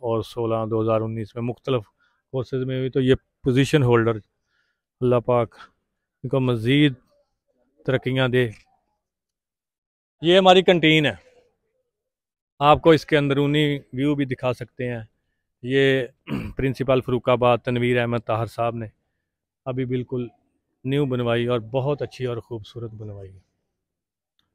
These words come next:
और ये बहुत प्यारी है। अंदर आ जाएं जी, अंदरूनी व्यू दिखाएं ज़रा इनके।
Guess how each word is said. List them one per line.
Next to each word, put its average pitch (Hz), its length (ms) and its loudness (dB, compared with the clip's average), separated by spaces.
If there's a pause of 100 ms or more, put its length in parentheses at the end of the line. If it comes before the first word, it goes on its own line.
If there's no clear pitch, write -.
(440)
और 120 100 -14
ये 123 140 -8
बहुत 123 360 -6
प्यारी 117 260 -6
है। 110 200 -8 (960)
अंदर 156 200 2
आ 147 100 4
जाएं 127 200 -4
जी, 107 120 -12 (2250)
अंदरूनी 165 400 6
व्यू 165 200 10
दिखाएं 131 340 2
ज़रा 123 160 0
इनके। 117 260 -6